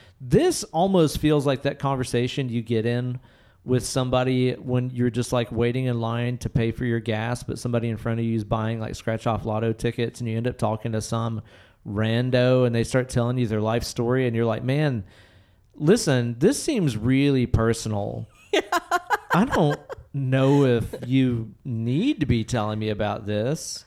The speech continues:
Speaker 2: This sounds like a personal story. I don't need to hear it.
Speaker 1: Yeah, it kinda sort of feels like that a little bit
Speaker 2: Yeah.
Speaker 1: for most of the movie.
Speaker 2: Oh, uh, almost the entire, like, the fir-, the first chapter,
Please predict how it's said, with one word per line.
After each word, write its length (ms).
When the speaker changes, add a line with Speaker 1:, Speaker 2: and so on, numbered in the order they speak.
Speaker 2:
This 160
sounds 220
like 140
a 60
personal 380
story. 260
I 80
don't 160
need 140
to 60
hear 200
it. 200
Speaker 1:
Yeah, 800
it 280
kinda 380
sort 300
of 100
feels 400
like 240
that 320
a 60
little 280
bit 540
Speaker 2:
Yeah. 240
Speaker 1:
for 100
most 540
of 160
the 80
movie. 420
Speaker 2:
Oh, 160
uh, 180
almost 420
the 100
entire, 340
like, 240
the 120
fir-, 420
the 200
first 540
chapter, 540